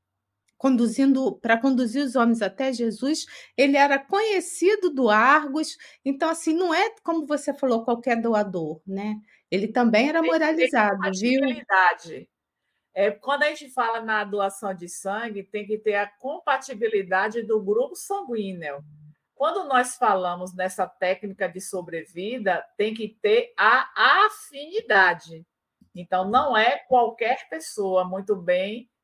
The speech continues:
Speaker 2: destacado aí. E você tá ainda assinalando. Continue, Regina.
Speaker 1: Acostumado à vida religiosa, em face das experiências passadas,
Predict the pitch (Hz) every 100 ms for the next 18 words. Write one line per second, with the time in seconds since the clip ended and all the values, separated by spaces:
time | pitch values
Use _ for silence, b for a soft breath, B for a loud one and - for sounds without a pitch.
0 | _ 170 208 - 202 - 180 180 185 190
1 | 214 214 214 170 156 - 196 196 220 240
2 | 233 - 220 240 233 240 247 254 - 262
3 | 269 214 190 185 220 220 226 214 220 202
4 | 165 147 135 98 _ _ _ _ _ 208
5 | 269 294 - 294 - 277 262 294 330 320
6 | 262 277 220 233 247 214 220 202 254 269
7 | 247 262 311 320 381 392 415 _ _ _
8 | - 269 269 - 302 311 311 247 294 294
9 | - - 285 254 262 240 233 - 240 -
10 | 240 220 240 269 311 -